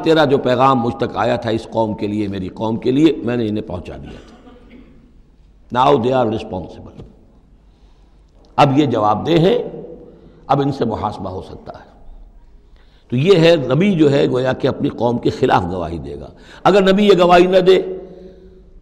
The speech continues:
تو وہ کہیں کہہ سکتے تھے، "اللہ ہمیں تو بات پہنچی نہیں، ہمیں، ہم بات سمجھے نہیں تھے۔" نبی کہے گا، "میں نے سمجھا دیا تھا، کھول کھول کر سمجھا دیا تھا، کوئی اجتماع نہیں چھوڑا تھا،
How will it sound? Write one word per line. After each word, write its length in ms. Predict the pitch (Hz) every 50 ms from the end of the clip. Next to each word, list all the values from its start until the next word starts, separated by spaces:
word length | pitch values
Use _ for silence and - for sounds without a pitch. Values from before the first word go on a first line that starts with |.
| _ _ _ _
تو 100 | - 151
وہ 140 | 156 175 180
کہیں 220 | 156 165 180 196
کہہ 180 | 175 - 170 175
سکتے 280 | - - 160 123 - 156
تھے، 140 | 135 147 143
"اللہ 180 | 135 131 156
ہمیں 220 | 160 147 135 143 143
تو 100 | 143 135
بات 260 | 135 127 135 - -
پہنچی 300 | 113 120 113 - - 131
نہیں، 280 | 120 120 120 127 127
ہمیں، 200 | 117 113 123 123
ہم 100 | 117 113
بات 160 | 110 110 117 120
سمجھے 340 | - 107 104 104 110 120
نہیں 180 | 113 107 107 110
تھے۔" 140 | 104 - -
نبی 200 | - - - -
کہے 160 | - - -
گا، 80 | 466 392
"میں 160 | - 170 170
نے 100 | 180 180
سمجھا 420 | - - 151 156 147 131 143 143
دیا 240 | - - - - -
تھا، 180 | - - 208 -
کھول 360 | 147 - - 143 165 170 156
کھول 300 | - - - 185 196 190
کر 100 | - -
سمجھا 360 | - - 151 - - - - 147
دیا 180 | 160 170 175 170
تھا، 220 | 170 - 175 -
کوئی 320 | 156 - - 135 165 160 143
اجتماع 380 | - - - 135 143 160 180
نہیں 160 | 185 185 180
چھوڑا 320 | 165 135 135 160 170 170 175
تھا، 260 | - 147 - - -